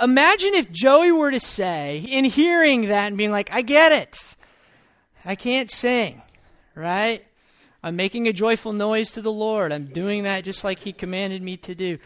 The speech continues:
But what if he were to say, get up in front of you and go, "Ah, you know what? I can't sing. Therefore, I'm not a part of you guys. I'm not part of the body." You would pause and you would go, "Did you just hear what you just said? That's like,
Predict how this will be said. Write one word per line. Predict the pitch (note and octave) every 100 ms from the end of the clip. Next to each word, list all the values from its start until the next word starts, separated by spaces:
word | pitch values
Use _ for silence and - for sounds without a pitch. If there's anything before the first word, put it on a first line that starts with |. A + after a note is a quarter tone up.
| _ - - -
But | F#3 C4+ -
what | A3 D4+ A4+
if | -
he | - F4
were | F4 C#4+
to | B3+
say, | - B3 A#3+
get | G#3+
up | A3 G3+
in |
front | - G#3 G#3+
of | G#3+
you | F3+ E3+
and | D#3
go, | D#3 D3 D3
"Ah, | A3
you | A3+
know | A#3+
what? | A#3+ A3
I | G3+
can't | - F#3 E3 -
sing. | - D3 C#3+ C#3 B2+ _ _ _ _ _ _ _
Therefore, | G#3 G#3+ G#3+
I'm | F#3+ F3+
not | D#3
a | C3+
part | - B2
of | A#2
you | A#2
guys. | A#2 A#2 E3
I'm | F3+
not | D3
part | D3+ C3+
of |
the | B2
body." | A#2+ - - - _ - - _ _ _ _ _ _ _ _ _
You | G#3 A3
would | F#4 B3+
pause | - B3+ E4+
and | C4 A3
you | G3
would | E3
go, | F#3 E3+ D#3 C3+ _ _ _ _ _ _ _ _ -
"Did | F3+
you | C#4+
just | G4+ F#4+ -
hear | B3 E4+
what | F#4 -
you | C4+
just | C#4 -
said? | C#3+ G#3+ C4+ - _ _ _ _ _ -
That's | G3+ - -
like, | G#3+